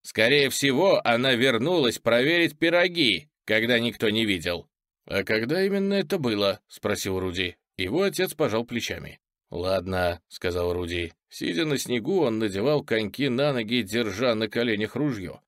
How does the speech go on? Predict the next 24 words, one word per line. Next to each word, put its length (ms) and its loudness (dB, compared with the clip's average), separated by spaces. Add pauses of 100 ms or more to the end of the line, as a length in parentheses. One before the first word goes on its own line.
(240)
Тихо 920 0 (160)
падал 840 0
снег. 720 -12 (340)
И 80 0
он 200 2
чувствовал 480 0
себя 300 0
отлично, 680 0
не 140 -2
считая 420 -4
того, 300 2
что 160 -4
его 240 0
мать 240 0
смылась 540 -2
от 160 -10
них. 280 -16 (240)
Её 320 2
страх 460 -2
замёрзшего 760 0
пруда 840 0
скорее 480 0
нервировал 720 0
его. 300 -12